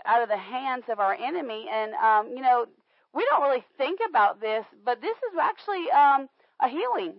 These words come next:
You know, the devil can set a trap for you to kill you, and, and God can deliver you out of it. 'Cause how much, you know, there was a trap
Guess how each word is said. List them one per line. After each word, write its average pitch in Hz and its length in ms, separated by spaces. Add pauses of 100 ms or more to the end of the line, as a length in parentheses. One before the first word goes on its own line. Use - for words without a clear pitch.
You 262 120
know, 247 100
the 240 80
devil 453 280
can 285 200
set 254 140
a 214 40
trap 294 340
for 254 140
you 233 80
to 208 80
kill 466 320
you, - 140 (960)
and, 285 160 (100)
and 262 140
God 262 280
can 339 120
deliver 254 360
you 247 160
out 240 240
of 175 80
it. 165 240
'Cause 247 140
how 294 120
much, 311 180
you 320 80
know, 277 80
there 226 100
was 240 140
a 233 40
trap - 300